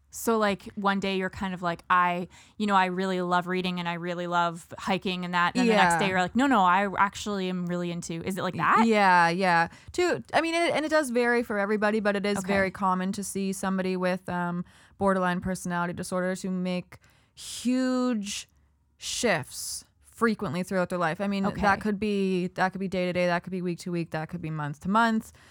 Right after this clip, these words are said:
Speaker 2: year to year even.
Speaker 1: Okay.
Speaker 2: Um,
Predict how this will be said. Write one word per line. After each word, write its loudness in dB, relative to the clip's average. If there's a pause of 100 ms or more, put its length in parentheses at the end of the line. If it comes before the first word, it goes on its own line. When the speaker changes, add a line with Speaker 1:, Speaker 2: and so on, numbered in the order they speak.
(200)
Speaker 2:
year 2
to -6
year 2
even. 2 (280)
Speaker 1:
Okay. 2
Speaker 2:
Um, 4